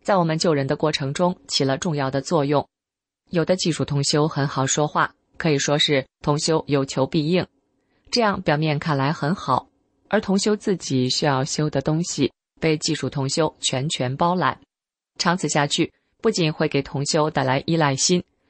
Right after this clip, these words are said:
无形中技术同修却起了阻挡同修修炼的路，没有让同修自己修出应该走的修炼道路。旧势力可是虎视眈眈地看着，弄不好就会下黑手害人。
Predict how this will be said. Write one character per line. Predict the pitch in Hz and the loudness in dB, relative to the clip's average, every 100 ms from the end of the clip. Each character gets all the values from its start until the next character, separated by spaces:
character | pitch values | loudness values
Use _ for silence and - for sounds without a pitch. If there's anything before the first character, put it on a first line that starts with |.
| _ _ _ - | _ _ _ -2
无 | 220 | -2
形 | 143 139 | -2 0
中 | 165 165 - _ | 0 0 -4 _
技 | - 262 | -2 -2
术 | - | -2
同 | 143 139 139 | -4 -2 0
修 | 147 143 | 2 0
却 | 147 151 | 0 -4
起 | 139 - | -2 -2
了 | 135 135 - | 0 0 0
阻 | - 160 | -2 0
挡 | 160 127 | 0 -2
同 | - 135 131 | -4 -6 -4
修 | - 147 - | 0 -2 0
修 | - 151 | 0 2
炼 | 151 135 | 2 0
的 | 135 | -2
路， | 156 175 - _ _ _ _ _ | 0 -2 -4 _ _ _ _ _
没 | 202 | 0
有 | 240 | 2
让 | 170 151 | 4 2
同 | - 143 | 0 -2
修 | 143 156 156 | 0 0 0
自 | - 151 | -2 -4
己 | 139 131 | -2 -2
修 | - 147 143 | -2 -2 -2
出 | - 147 - | -2 -4 -2
应 | 185 185 | -2 0
该 | 180 185 | 0 -2
走 | - 135 | -2 -2
的 | 127 147 - | 0 0 0
修 | - 147 | -4 -2
炼 | 139 127 | 0 0
道 | 139 147 131 | 0 -2 0
路。 | 147 - - _ _ _ _ _ _ - | 2 0 -4 _ _ _ _ _ _ -4
旧 | 202 175 | 0 0
势 | 151 | 0
力 | 143 | 0
可 | - 131 | 0 -4
是 | - | -4
虎 | 139 139 | -2 -2
视 | - 143 | -2 -2
眈 | 143 | -2
眈 | 143 147 | -2 -2
地 | 143 | -2
看 | - 156 131 | -4 -4 -2
着， | 139 - _ _ _ _ _ | 0 -2 _ _ _ _ _
弄 | 220 208 | 0 2
不 | |
好 | 190 135 131 | 2 0 0
就 | - 139 | 0 -2
会 | - 131 | 0 -2
下 | 139 135 | 0 -2
黑 | 131 175 | -2 0
手 | 160 143 131 | 0 2 0
害 | 131 143 | 2 0
人。 | 131 135 147 | 2 2 0